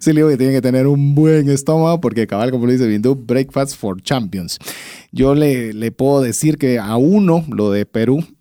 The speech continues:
eh, ¿sabe qué es lo increíble de Perú? Uno lleva una expectativa de comer rico y lleva una expectativa alta.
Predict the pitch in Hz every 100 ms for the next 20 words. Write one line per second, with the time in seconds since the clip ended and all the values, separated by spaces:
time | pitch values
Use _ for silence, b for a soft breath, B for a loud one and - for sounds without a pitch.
0 | - 110 104 101 101 _ _ - - 147
1 | 170 175 165 185 - 98 135 147 - 95
2 | 143 - 143 165 160 131 151 160 143 113
3 | - 98 - 143 156 143 - 107 - 202
4 | 180 - - _ - 113 123 175 165 -
5 | - 95 131 113 110 175 170 - - -